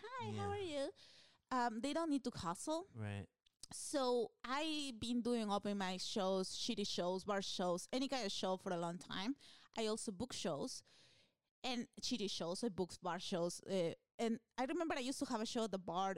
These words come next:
Speaker 1: uh, all the way in, by the beach, you know, by Redondo, I think.
Speaker 2: Uh-huh.
Speaker 1: And always the female comic of the night will call, text me saying, "I
Speaker 2: Mm.
Speaker 1: cannot come.
Speaker 2: Yeah.
Speaker 1: I, I'm with
Speaker 2: <laughs>
Speaker 1: my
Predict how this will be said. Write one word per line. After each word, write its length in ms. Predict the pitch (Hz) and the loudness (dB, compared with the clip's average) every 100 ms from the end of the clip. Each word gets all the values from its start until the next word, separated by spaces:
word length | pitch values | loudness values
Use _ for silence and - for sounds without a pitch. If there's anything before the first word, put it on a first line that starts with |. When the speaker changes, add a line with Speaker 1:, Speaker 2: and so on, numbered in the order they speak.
| - | -2
Speaker 1:
uh, 240 | 185 170 | 0 2
all 100 | 180 | 2
the 120 | 185 185 | 0 2
way 320 | 180 190 185 | 2 2 0
in, 240 | 185 165 - | 0 -2 -4
by 120 | 196 208 | -2 -2
the 100 | 185 | -2
beach, 560 | 214 214 - - - | -4 -4 -4 -4 -4
you 100 | 196 | -4
know, 120 | 185 185 | -2 0
by 140 | 190 | 0
Redondo, 480 | 170 180 214 208 180 - - | 0 2 2 2 -2 -6 -8
I 80 | 196 | -6
think. 240 | 175 180 - - | -6 -8 -8 -2
Speaker 2:
Uh-huh. 260 | 123 117 110 - - _ _ _ _ 277 | 0 2 -2 -8 -20 _ _ _ _ -2
Speaker 1:
And 80 | - | 0
always 360 | 294 302 330 294 | 2 4 2 -2
the 80 | 269 | -2
female 400 | - 285 262 247 | 2 4 2 0
comic 400 | 220 214 202 - | 0 0 -2 -4
of 100 | 220 | -4
the 100 | 190 | -2
night 340 | 196 180 180 240 - | 0 0 0 -2 -2
will 140 | 220 - | -2 -2
call, 320 | - 202 180 | -2 0 0
text 280 | - 170 - | 0 -6 -4
me 180 | 202 196 | -6 -6
saying, 340 | - 175 170 233 | -4 -6 -2 -4
"I 80 | |
Speaker 2:
Mm. 40 | - | -2
Speaker 1:
cannot 240 | 247 226 | -2 -2
come. 340 | - 277 269 262 | -2 0 2 2
Speaker 2:
Yeah. 180 | 208 254 | 2 2
Speaker 1:
I, 220 | 247 254 - | 2 0 0
I'm 200 | 254 254 | 0 2
with 100 | 247 | 2
Speaker 2:
<laughs> 100 | |
Speaker 1:
my 80 | 240 | 2